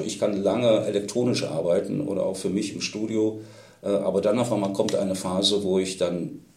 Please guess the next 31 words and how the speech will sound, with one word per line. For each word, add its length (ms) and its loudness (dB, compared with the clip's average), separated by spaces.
das 220 -2
auch 180 -6
brauche, 640 0
wo 80 0
ich 100 -2
dann 160 2
auch 100 0
viel 200 -4
lieber 260 0
eine 80 0
Zeit 280 0
lang 160 0
mit 140 -4
Ensembles, 680 2
Interpretinnen, 600 -2
Interpreten 800 -6
arbeite. 560 -6
Und 120 -8
ob 120 -10
da 100 -2
nun 220 -4
Elektronik 480 -2
dabei 300 0
ist 160 0
oder 160 -6
nicht, 240 -6
spielt 160 -8
jetzt 180 -6
keine 200 -4
Rolle, 340 2
aber 260 0